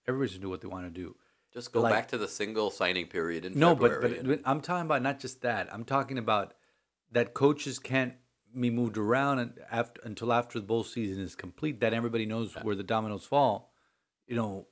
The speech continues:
Speaker 1: and we know where we're going. You know, so I don't know how you, I don't know how you control that. I don't know how you, 'cause
Speaker 2: Crazy.
Speaker 1: everybody's gonna be
Speaker 2: Craziness.
Speaker 1: ch-, chasing afterwards.
Speaker 2: Yeah.
Speaker 1: And,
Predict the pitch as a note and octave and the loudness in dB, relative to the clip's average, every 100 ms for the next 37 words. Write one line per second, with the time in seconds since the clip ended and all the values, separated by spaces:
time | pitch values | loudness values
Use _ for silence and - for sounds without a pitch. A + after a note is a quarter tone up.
0 | _ _ - A#2+ A2 G#2+ A2+ A2 A2 G#2 | _ _ 0 0 2 2 2 2 2 0
1 | G2 C#3 B2 D#2 - _ _ _ _ A#2+ | 2 2 2 0 -12 _ _ _ _ -6
2 | A2 - A#2 G2 - _ _ - C#3 D3+ | -6 -4 -4 -4 -10 _ _ 4 10 10
3 | D3 B2+ B2 A#2+ A#2 B2 B2+ A#2+ - F#2 | 10 8 6 2 2 2 4 0 0 -4
4 | - D3 C#3 C3+ A#2+ - _ _ _ _ | 6 6 8 6 4 -2 _ _ _ _
5 | _ _ - B2 B2+ A#2+ A#2+ A#2 - A2+ | _ _ 0 4 4 4 2 0 -4 0
6 | F#2+ C#3 D3+ D#3 C3+ C3 B2+ B2 A#2+ E2 | 2 2 2 0 -2 -4 -4 -4 -2 -2
7 | D2+ - B2 - B2+ B2 G#2+ A#2 B2 - | -4 -8 -6 0 0 0 -4 -2 -4 -6
8 | F#2 F#2+ - F2+ | -14 -14 -16 -18